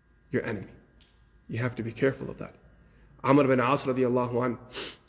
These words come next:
when he became Muslim, it's fascinating because when he became Muslim, he had to say to Rasulullah sallallahu alayhi wa sallam,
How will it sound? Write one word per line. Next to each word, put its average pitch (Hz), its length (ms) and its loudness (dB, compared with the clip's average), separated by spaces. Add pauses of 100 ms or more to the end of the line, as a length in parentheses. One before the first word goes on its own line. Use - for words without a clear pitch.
(1300)
when 127 120 -2
he 123 160 4
became 120 320 2
Muslim, 113 440 2 (4000)
it's - 140 -16
fascinating 143 600 6
because 131 360 2
when 135 160 2
he 151 160 4
became 175 480 4
Muslim, 135 400 0 (720)
he 170 200 4
had 180 200 8
to 180 60 4
say 214 320 8
to 202 140 0
Rasulullah 160 500 4
sallallahu 143 400 2
alayhi 135 300 4
wa 127 60 4
sallam, 139 360 -4